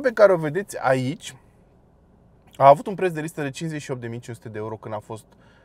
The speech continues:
adusă pentru prima oară anul trecut în România. Uh, dar, dacă vreți să vă cumpărați, mergeți la Meet Motors, de unde am primit și eu mașina. Mulțumesc celor de la Meet Motors cu ocazia asta. Uh, și le spuneți că ați văzut clipul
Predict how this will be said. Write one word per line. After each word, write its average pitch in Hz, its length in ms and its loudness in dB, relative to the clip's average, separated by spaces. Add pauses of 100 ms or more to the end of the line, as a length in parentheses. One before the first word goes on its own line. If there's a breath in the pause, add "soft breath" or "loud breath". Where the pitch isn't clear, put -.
(120)
adusă 113 380 -6
pentru 104 260 -14
prima 110 220 -10
oară 110 180 0
anul 160 300 -2
trecut 123 420 -14
în 113 140 -14
România. 101 640 -10 (520 soft breath)
Uh, 107 760 0 (260)
dar, 170 320 8 (220)
dacă 190 300 6
vreți 185 260 -6
să 180 100 -6
vă 165 180 -4
cumpărați, 127 720 -6 (1000 soft breath)
mergeți 185 420 0
la 208 100 4
Meet 175 200 -4
Motors, 139 340 -4
de - 80 -10
unde 113 320 -6 (260)
am 117 160 -4
primit 120 240 -12
și - 100 -14
eu 117 80 -6
mașina. 107 520 -8
Mulțumesc 117 460 -10
celor 113 180 -6
de 107 60 -6
la 104 80 -4
Meet 107 200 -12
Motors 107 300 -14
cu - 120 -16
ocazia 101 360 -10
asta. 139 280 -8 (500 soft breath)
Uh, 120 520 0
și - 140 -12
le 202 80 -2
spuneți 214 300 -6
că 190 60 2
ați 165 100 2
văzut 160 200 -8
clipul 147 420 -10